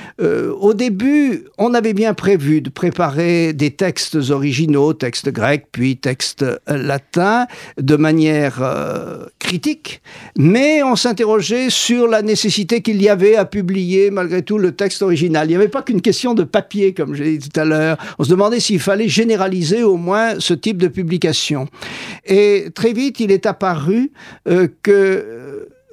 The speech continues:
l'aspect scientifique était important, d'abord pour obtenir la reconnaissance de la communauté scientifique nationale puis internationale, et aussi parce que le recours au texte original paraît fondamental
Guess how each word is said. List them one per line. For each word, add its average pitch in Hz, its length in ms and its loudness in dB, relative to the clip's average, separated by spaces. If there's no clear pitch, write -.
l'aspect 202 460 0
scientifique 196 800 -4
était 185 360 0
important, 180 540 -2
d'abord 175 460 -2
pour 175 240 0
obtenir 185 500 0
la 156 100 -2
reconnaissance 196 880 -2
de 165 60 -2
la 160 160 0
communauté 160 600 -2
scientifique 151 680 -2
nationale 156 600 0
puis 175 320 0
internationale, 160 1040 -2
et 285 100 2
aussi 233 440 2
parce 185 460 -2
que 196 100 2
le 175 180 4
recours 208 540 0
au 160 80 0
texte 220 420 -2
original 156 640 0
paraît 175 280 0
fondamental 160 880 -2